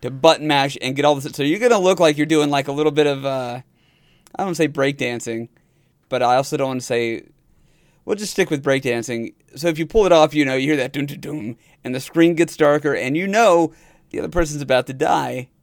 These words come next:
at your hand. There is something very cool about it. I don't know, but, uh, fucked up little seven-year-old me couldn't get enough of it.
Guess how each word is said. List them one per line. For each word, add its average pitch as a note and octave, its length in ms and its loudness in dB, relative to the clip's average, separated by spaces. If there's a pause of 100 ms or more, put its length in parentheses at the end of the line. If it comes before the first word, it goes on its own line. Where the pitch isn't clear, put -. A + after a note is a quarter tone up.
at A2+ 140 -8
your C3 180 -2
hand. C3 340 -2
There F3+ 160 2
is F#3+ 120 0
something E3 280 0
very C3+ 220 0
cool A#2+ 200 -6
about G#2 240 -8
it. - 200 -14 (280)
I D3+ 140 6
don't C#3 160 2
know, F2 220 -12 (500)
but, A#2+ 260 -2
uh, A#2 300 0 (400)
fucked D#3+ 240 2
up D3+ 140 4
little D3 160 2
seven-year-old C#3 640 2
me A#2+ 400 -2 (280)
couldn't C3+ 220 -2
get B2 140 -2
enough A2+ 280 -4
of G2 120 -8
it. F#2 120 -12